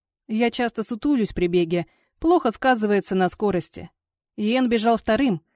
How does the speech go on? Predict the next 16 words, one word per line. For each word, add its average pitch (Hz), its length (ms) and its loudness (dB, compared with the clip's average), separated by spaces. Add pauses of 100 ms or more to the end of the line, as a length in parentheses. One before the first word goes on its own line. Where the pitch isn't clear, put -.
(140)
совсем 262 400 0
чуть-чуть 302 460 0
не 262 80 2
догоняя 220 480 0
лидера. 170 440 -4 (760)
Когда 302 280 2
они 330 140 6
повернули 269 500 4
в - 120 -10
последний 214 500 0
раз, 247 320 0 (240)
он 311 200 2
увеличил 220 540 0
скорость. - 640 -8 (800)
«Давай, 320 600 6
Иэн!» 349 580 4